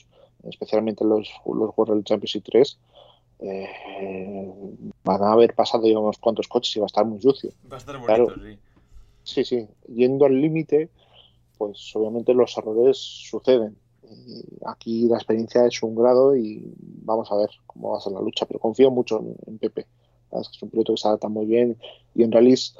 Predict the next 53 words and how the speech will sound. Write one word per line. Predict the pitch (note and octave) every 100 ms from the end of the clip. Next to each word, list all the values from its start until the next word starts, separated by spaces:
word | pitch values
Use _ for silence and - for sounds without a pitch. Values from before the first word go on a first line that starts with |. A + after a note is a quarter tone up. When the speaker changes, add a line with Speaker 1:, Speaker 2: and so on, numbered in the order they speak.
| - - _
Speaker 1:
eh, | - A2+ A2
que | -
se | -
ensucian. | G#2 B2+ C3 G#2+ G#2 G#2 A2 A#2 A#2 A#2+
Ya | A#2
vimos | G#2+ A2+ -
cómo | A#2 A#2
ganó | A2+ A2+ A#2 A2+ A2 -
Ferrol | A2+ A#2 A2
aquel | A2 A2+
año | A2+ A2+
con | A#2 A2+
el | G#2+
D |
S | A2 -
tres. | - A#2 - - - - _ -
Es | -
un | G#2+
rally | A2 A2
también | A2 G#2+ A2
que, | - A2+ A2 B2+ -
que | -
se | G#2+
ensucia | - - A2
muchísimo. | A2+ A2 C3 B2 G#2+
Obviamente | A2 A2+ G#2+
no | A2 A2+
es | A2 -
un |
rally | G#2 G#2+
con | A2 G#2+
tanta | G#2+ G#2
velocidad, | G#2+ G#2 - A#2 B2+
es | G#2
más | G#2 -
técnico, | A#2 - A2+ -
más | A2 G2
estrecho, | G#2+ - A2 C#3 D3 _ _ _ _ -
pero, | A#2 A2 G#2 G#2 G2+ -
pero | - G#2
bueno, | G#2+ - _ _
eh, | - A1+ - - - - _ _ _ _ _ _ _
es, | A#2+ A2+ -
yo, | A#2+ C3 C3+
yo | C3+
confío | C#3+ A#2+ A#2+
en | A2+
que | A2
pueda | G#2+ G#2+
conseguir | G#2+ A2 G#2+
un |
buen | G#2+ A2+
resultado. | G#2+ A2+ -